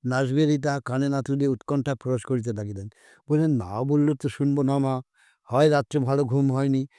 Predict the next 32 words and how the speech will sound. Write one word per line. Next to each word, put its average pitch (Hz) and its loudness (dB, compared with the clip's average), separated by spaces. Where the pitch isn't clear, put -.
নয় 113 0
কোনো 147 2
রকম 151 0
চিন্তা, 151 2
অন্য 139 2
কোনো 147 0
কিছু।" 143 0
"না, 135 0
আমার 143 2
কিছুই 151 0
হয়নি, 117 -2
কিন্তু 147 2
ওরকম 143 4
লাল 110 -2
চোখ 147 -4
হবার 135 -2
কারণ 135 0
তো - -4
একটা 143 0
কিছু 139 -4
আছে।" 117 -2
বিজয়া 131 4
আর 135 2
প্রতিবাদ 131 0
না 135 2
করিয়া 135 2
কাজে 131 4
মন্দিরও 139 2
দেখিয়া 139 0
রাসবিহারী 123 -2
থামিয়া 120 -2
গেলেন। 98 -6